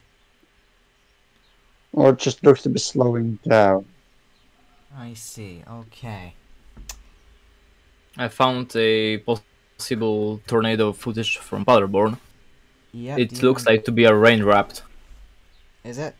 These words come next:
Speaker 2: Okay, can you, is it possible you, for you to stream it into, into here so I can show it on stream?
Speaker 1: Uh, let's see what you said. Oh, that footage, we showed at the start of the stream.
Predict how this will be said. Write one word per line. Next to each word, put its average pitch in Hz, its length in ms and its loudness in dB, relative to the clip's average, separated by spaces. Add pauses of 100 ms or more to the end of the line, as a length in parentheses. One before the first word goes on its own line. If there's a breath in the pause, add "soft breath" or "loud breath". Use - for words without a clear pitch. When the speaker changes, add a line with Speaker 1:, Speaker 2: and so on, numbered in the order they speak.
(160)
Speaker 2:
Okay, 117 400 -12
can 139 200 -10
you, 139 260 -12 (280)
is 131 140 -14
it 139 100 -14
possible 139 300 -14
you, 127 240 -16 (160)
for 135 80 -14
you 120 160 -14
to 113 100 -14
stream 123 300 -16
it 117 120 -18
into, 113 380 -18 (120)
into 104 220 -16
here 117 220 -14
so 110 160 -18
I 101 60 -16
can 101 260 -20
show 107 240 -18
it - 40 -16
on 104 120 -18
stream? 135 380 -18 (240)
Speaker 1:
Uh, 123 200 6
let's 117 300 2
see - 240 -2
what 117 260 0
you 131 60 -6
said. 127 240 -6 (880)
Oh, 147 240 10
that 156 220 8
footage, - 440 4
we 131 100 6
showed 135 280 6
at 131 120 2
the - 40 -12
start 131 220 6
of 113 100 0
the - 60 -14
stream. 117 480 4